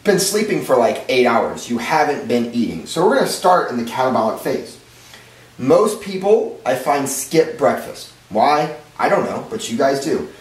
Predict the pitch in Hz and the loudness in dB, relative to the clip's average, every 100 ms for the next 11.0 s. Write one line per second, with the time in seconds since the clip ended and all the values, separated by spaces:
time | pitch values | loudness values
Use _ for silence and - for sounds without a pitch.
0 | - - 135 156 190 165 151 170 220 220 | -14 -4 -2 4 4 4 2 2 2 2
1 | 147 175 190 185 160 156 135 127 143 139 | 2 2 2 2 0 -2 -2 -2 0 -2
2 | 131 120 113 113 - - - 120 117 147 | 0 0 0 0 -4 -12 -10 -2 0 2
3 | 147 117 117 113 98 98 113 104 82 82 | 2 4 2 0 -6 -4 -2 -2 -6 -8
4 | 90 110 135 - - 135 120 - - - | -4 -2 -2 -4 -10 -8 -6 -6 -8 -8
5 | - - - - - - - - - - | -8 -10 -8 -10 -10 -10 -12 -12 -14 -16
6 | - - - - 101 131 - - - 104 | -18 -20 -20 -12 -4 -2 -4 -8 -12 -2
7 | - - - - - - 185 175 175 - | 0 0 -4 -16 -10 2 4 4 0 -10
8 | - - - 135 185 214 233 - 180 135 | -20 -16 -2 2 4 4 2 2 0 2
9 | 131 131 - - - - - - 131 170 | 2 2 -2 -14 -20 -20 -20 -2 2 4
10 | 208 208 196 - 196 165 233 226 262 | 2 0 -8 -2 0 2 2 0 -4